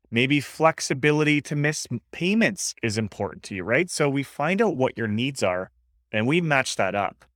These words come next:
Whereas a customer, that would be impossible. Just like buying a house, just like buying a car, you need an expert to give you advice on what's good and what matches up to you.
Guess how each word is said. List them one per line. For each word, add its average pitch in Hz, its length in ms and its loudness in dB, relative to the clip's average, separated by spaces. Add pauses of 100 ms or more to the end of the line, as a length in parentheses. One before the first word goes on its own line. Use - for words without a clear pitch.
(300)
Whereas 131 300 2
a 147 60 -4
customer, 123 640 -2
that 120 200 0
would 123 160 -4
be 120 220 0
impossible. - 720 -6
Just - 240 -12
like 131 240 -2
buying 127 260 0
a 127 60 -2
house, 127 320 -2
just - 220 -8
like 117 180 -4
buying 120 260 0
a 120 60 -4
car, 120 480 2 (380)
you 113 80 -4
need 151 160 0
an 156 180 -2
expert 117 460 -2
to 107 80 -8
give 117 200 0
you 104 160 -2
advice 98 760 -2 (440)
on 98 280 -6
what's 123 280 0
good 117 240 0
and 101 120 -2
what 107 160 0
matches 104 380 -8
up 95 180 -6
to 123 120 -2
you. 175 280 2